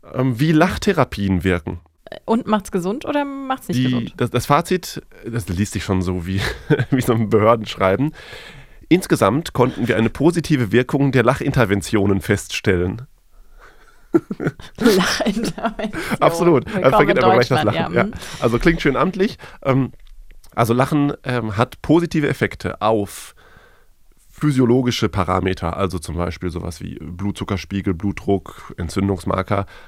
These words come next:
Speaker 1: auf deine körperliche
Speaker 2: Mhm.
Speaker 1: Gesundheit, also wie gut du beweglich bist, ob dir irgendwas wehtut, und auch auf deine psychische Gesundheit, also bist du depressiv, ängstlich, hast Stress. All diese Sachen,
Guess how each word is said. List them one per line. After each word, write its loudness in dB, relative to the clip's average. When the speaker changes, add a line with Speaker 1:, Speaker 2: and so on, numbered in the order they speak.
Speaker 1:
auf 2
deine 2
körperliche 4
Speaker 2:
Mhm. 2
Speaker 1:
Gesundheit, -2
also 0
wie -2
gut -2
du 0
beweglich 0
bist, -2
ob -14
dir -8
irgendwas -10
wehtut, -4
und 2
auch 2
auf -4
deine 6
psychische 0
Gesundheit, -2
also -4
bist -6
du -2
depressiv, -2
ängstlich, -4
hast -6
Stress. -2
All 2
diese 2
Sachen, 2